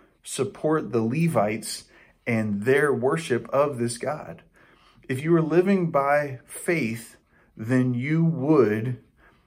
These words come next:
uh, not divorce your wife for any old reason, and, and you wouldn't, uh, put the widow and the orphan out on the street. So God gives them these laws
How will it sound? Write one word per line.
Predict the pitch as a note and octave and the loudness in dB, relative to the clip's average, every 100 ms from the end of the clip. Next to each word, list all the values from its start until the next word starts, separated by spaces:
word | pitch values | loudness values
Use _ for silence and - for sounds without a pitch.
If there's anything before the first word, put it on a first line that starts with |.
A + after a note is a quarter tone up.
| _ _ _ - - | _ _ _ -14 -4
uh, | A#2 G#2+ | -2 -2
not | G#2+ B2 C3+ G#2 | 0 2 0 -2
divorce | C3 C#3 C#3 - | -4 -2 -4 -4
your | A#2+ | 0
wife | C3+ C#3+ | 0 0
for | - A#2+ A2 - | -2 -2 -2 -4
any | A#2 A#2+ A#2+ | -2 0 0
old | A#2+ G#2 | 0 -2
reason, | B2+ E3 G#2 F2+ F2 - A2 | -2 -2 -2 -8 -14 -14 -10
and, | F#2+ - - | -10 -12 -14
and | G#2 G2 | -12 -10
you | G2 | -4
wouldn't, | A2+ A#2+ A2+ - | -2 -2 -4 -8
uh, | G#2+ F#2+ F#2 - _ _ _ _ _ _ _ | -10 -10 -10 -16 _ _ _ _ _ _ _
put | D3+ C3+ | -10 -6
the | A#2 | -2
widow | C3+ C#3 C3+ | 0 4 4
and | B2+ | 2
the | A#2 | 0
orphan | D3 D#3 A#2+ | 0 0 0
out | A2 A2 | 0 0
on | A2 | -2
the | G#2 | -6
street. | - F#3+ - - _ _ _ _ _ _ _ _ _ _ _ _ _ - | -4 -2 -2 -8 _ _ _ _ _ _ _ _ _ _ _ _ _ -14
So | - C3 B2 A#2 - - | -2 2 2 0 -12 -8
God | C#3 D#3+ | -4 -4
gives | D#3+ E3 | 0 2
them | E3 D3 | 2 2
these | B2+ A#2+ | -2 2
laws | E3 G3 A#2 A2 B2 - | 4 4 4 -2 -4 -8